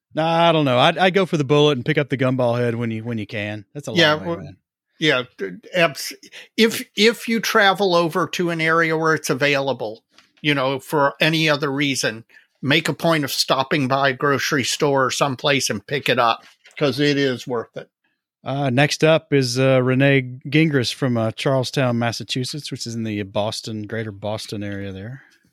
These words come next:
Speaker 2: Yeah, and in, in fact, there's a whole movie about it called The Town.
Speaker 1: You might wanna loosen up your hat band, Dave.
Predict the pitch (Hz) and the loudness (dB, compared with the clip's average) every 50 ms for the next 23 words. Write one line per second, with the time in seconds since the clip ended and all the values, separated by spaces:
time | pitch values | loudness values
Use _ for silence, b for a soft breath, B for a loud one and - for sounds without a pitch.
0 | _ _ - 135 123 - - - - 165 131 127 135 127 113 117 - - - - | _ _ 0 0 0 0 -2 -6 -10 -8 -8 -6 -6 -8 -12 -12 -14 -8 -4 -4
1 | 123 113 - 160 143 135 - - 151 147 - - 123 - - 165 165 170 170 170 | -4 -2 2 2 2 2 2 0 0 0 2 0 0 2 4 2 4 4 2 2
2 | 190 214 185 180 127 110 110 123 107 107 110 - - - - 120 117 120 - - | 0 2 0 0 0 0 0 -2 -4 -4 -6 -8 -8 -6 -4 -4 -4 -6 -6 -6
3 | 139 135 - - 170 175 - - 147 - b b b b b b b b b b | -6 -6 -2 -2 -2 -2 -4 -6 -12 -16 b b b b b b b b b b
4 | b b b b b _ 170 - - - 165 170 165 160 156 143 139 143 135 - | b b b b b _ -16 -16 -12 -4 0 2 4 4 6 6 6 4 4 2
5 | 143 135 - 123 107 110 123 120 90 98 117 113 110 107 113 110 110 110 - | 0 0 2 0 2 2 2 2 2 -2 -4 -4 -2 -2 -2 -4 -4 -6 -8